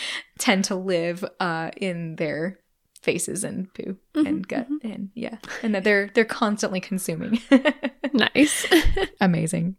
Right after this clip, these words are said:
Speaker 1: I love vultures, man. They're so good. <laughs>
Speaker 2: It's very, very good. <laughs>
Speaker 1: Okay.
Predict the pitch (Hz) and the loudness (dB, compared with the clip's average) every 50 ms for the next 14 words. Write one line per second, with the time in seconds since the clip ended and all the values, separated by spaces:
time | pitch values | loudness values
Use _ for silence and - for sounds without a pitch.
0 | _ - 180 160 156 156 156 - 165 160 - 170 160 160 180 - 190 185 180 185 | _ -10 -8 -6 -6 -8 -8 -8 -8 -2 0 0 0 0 0 -2 0 0 0 -2
1 | 190 196 190 196 214 214 - - 214 202 214 - - - 415 - 605 605 - - | -2 -2 -2 -4 -4 -6 -6 -6 -8 -6 -4 -2 0 2 2 2 2 0 -6 -10
2 | 880 831 784 762 784 - - - - - - - - - - - - - - - | -12 -12 -14 -14 -16 -18 -20 -20 -20 -20 -20 -18 -16 -16 -14 -12 -6 -6 -6 0
3 | - 415 - - - 262 254 247 220 208 202 190 185 202 190 196 196 196 196 - | 0 -2 0 0 2 8 10 12 12 12 10 10 8 6 6 6 6 4 2 0
4 | - - - 320 311 - - - - 349 330 - - - 349 330 - - - - | 0 6 6 6 8 8 4 4 4 4 4 2 4 2 2 2 2 -4 2 6
5 | 320 285 285 - - - - 247 233 | 6 6 6 4 0 0 0 -4 -4